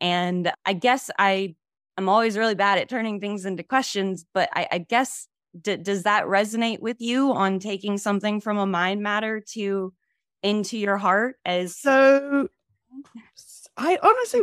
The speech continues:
Speaker 2: I think I might bring in the circle for these questions, because I want you, I've sort of had my rave and I say it with my personal level of energy,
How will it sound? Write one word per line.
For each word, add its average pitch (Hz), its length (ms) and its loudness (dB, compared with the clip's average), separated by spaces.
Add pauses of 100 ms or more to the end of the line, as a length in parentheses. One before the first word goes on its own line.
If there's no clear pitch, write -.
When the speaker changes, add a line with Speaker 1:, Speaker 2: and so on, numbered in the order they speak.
Speaker 2:
I 277 80 4
think 466 200 -2
I 622 40 -2
might 494 260 2
bring 269 160 2
in 240 140 2
the 208 80 -2
circle 226 440 -2
for 214 140 -6
these 196 240 -8
questions, 220 560 -2
because 233 420 -2 (100)
I 240 100 0
want 262 400 0
you, 349 500 4
I've 254 180 4
sort 294 160 -2
of 240 80 -6
had 220 180 -8
my 196 180 0
rave 170 480 -2
and 175 120 -2
I 175 120 -4
say 180 280 -2
it 180 100 0
with 180 200 -6
my 175 260 -6
personal 175 480 -6
level 165 320 -2
of 160 120 0
energy, 175 580 -4